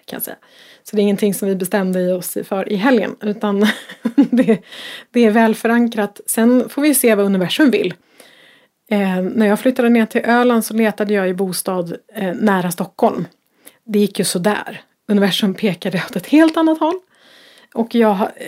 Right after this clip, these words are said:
fanns in-, för mig fanns ju inte Öland på kartan överhuvudtaget. Så, eh, vi får se vad universum vill <laughs>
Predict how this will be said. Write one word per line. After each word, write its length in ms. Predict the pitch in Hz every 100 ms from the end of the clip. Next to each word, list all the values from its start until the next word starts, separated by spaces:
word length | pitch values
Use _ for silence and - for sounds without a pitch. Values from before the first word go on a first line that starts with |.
| -
fanns 300 | - 226 202
in-, 320 | 214 - 208 -
för 100 | 233
mig 180 | 254 254
fanns 260 | 233 214
ju 40 | 202
inte 160 | -
Öland 340 | 208 220 196 180
på 60 |
kartan 420 | - 185 - -
överhuvudtaget. 920 | - 165 160 160 - 180 170 - - _ _ _ _ _ _ _ _ _ _ _ _ _ _ _
Så, 600 | - - - 285 269 262
eh, 140 | 254 247
vi 120 | 285
får 120 | 427
se 280 | 415 269 233
vad 180 | 233 220
universum 500 | 240 233 - 214 202
vill 200 | 214
<laughs> 80 | 190